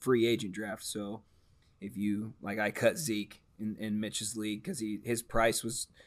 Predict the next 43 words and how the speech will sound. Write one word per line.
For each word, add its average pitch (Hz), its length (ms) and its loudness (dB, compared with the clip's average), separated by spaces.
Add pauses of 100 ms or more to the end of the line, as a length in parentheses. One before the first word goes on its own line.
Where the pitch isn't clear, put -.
(180)
so 123 300 8
high 113 300 6
and 107 100 2
he 110 80 0
just 113 240 2
wasn't 113 260 2
worth 113 200 0
the - 60 -8
squeeze 117 380 2
for 107 140 -2
me. 104 240 0
So 110 180 -2
I 104 120 0
cut 120 260 6
him, 135 160 4
and 107 160 2
we'll 113 80 2
do 117 160 6
a 110 60 2
free 113 280 2
agent 113 280 0
draft, 120 400 2
and 113 120 -2
somebody 113 320 2
will 110 80 2
pick 113 220 0
him 110 100 0
up 113 160 0
if 110 120 -8
he 117 80 2
ever 117 120 -2
signs 123 280 2
with 123 100 0
a 120 40 -2
team. 131 360 -2 (340)
But 107 240 -4
yeah, 123 160 4
Dynasty's 123 460 4
a 127 60 4
lot 131 160 10
of 127 80 0
fun. 143 400 2
So 113 400 -2